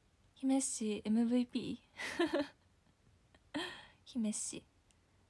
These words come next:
レインボースターありがとう。偉すぎる姫たん。わ。もっと言って、もっと言って。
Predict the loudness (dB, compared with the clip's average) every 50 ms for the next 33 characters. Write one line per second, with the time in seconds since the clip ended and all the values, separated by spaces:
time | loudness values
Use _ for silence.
0 | _ _ -2 0 0 2 2 0 0 2 2 2 2 2 2 -2 -2 0 -2 -2
1 | -2 -4 -8 -10 _ _ _ _ _ _ _ _ _ _ _ -20 _ _ _ _
2 | _ _ _ _ _ _ _ _ _ _ _ _ _ _ _ _ _ _ -20 _
3 | _ _ _ _ _ _ _ _ _ _ _ _ _ _ _ _ _ _ _ _
4 | _ _ _ -20 -20 _ _ _ _ _ _ _ _ _ _ _ _ _ _ _
5 | _ _ _ _ _ _ _ _ _ _ _ _ _ -8 -4 -4 -2 -2 -2 -2
6 | -2 -2 0 0 0 2 2 2 2 2 2 2 0 0 0 6 8 10 10 8
7 | 8 2 _ _ _ _ _ _ _ _ _ -20 -20 -20 _ _ _ _ _ _
8 | _ _ -4 -4 -4 -4 -6 -6 -8 -8 -8 _ -6 -6 -4 -6 -6 -6 -8 -8
9 | -8 -6 _ -6 -6 -6